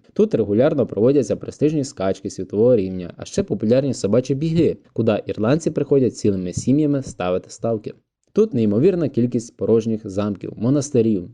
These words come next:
та легенд про тролів, лепреконів. Безперечним плюсом Ірландії всіх, хто в ній був, називають природу. Це нескінченні луки, пагорби та озера, мальовнича берегова лінія. Краще пізнати країну вам завжди допоможуть місцеві гіди, які не лише розкажуть вам історію місцевих визначних пам'яток,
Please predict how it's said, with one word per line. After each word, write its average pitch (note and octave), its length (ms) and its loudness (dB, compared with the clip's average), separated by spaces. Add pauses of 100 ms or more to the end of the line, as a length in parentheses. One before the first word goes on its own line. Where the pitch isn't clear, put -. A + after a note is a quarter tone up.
(120)
та G2 120 -2
легенд A2+ 420 -2
про - 260 -8
тролів, C3+ 520 0
лепреконів. G2 600 -4 (260)
Безперечним A2 540 0
плюсом G2+ 380 -2
Ірландії C3 460 2
всіх, C#3 260 -2
хто - 160 -2
в C3 60 2
ній B2+ 160 2
був, A#2 200 -2
називають F#2+ 480 -2
природу. G2+ 460 -4 (260)
Це - 140 -12
нескінченні G2 600 -4
луки, G#2 420 -2
пагорби C#3+ 460 -2
та C#3 140 0
озера, G#2+ 520 0
мальовнича G2 640 -6
берегова F#2 460 -6
лінія. F#2+ 440 -10 (180)
Краще A#2 320 0
пізнати F#2 400 -6
країну D3+ 400 0
вам C#3+ 180 2
завжди B2+ 300 2
допоможуть A2+ 480 0
місцеві G2+ 420 -2
гіди, F#2+ 420 0
які F#2+ 240 -6
не F2 100 -8
лише B2 280 0
розкажуть D#3 480 0
вам C#3 140 4
історію C3 380 2
місцевих B2 400 2
визначних A2+ 520 -2
пам'яток, A2+ 440 0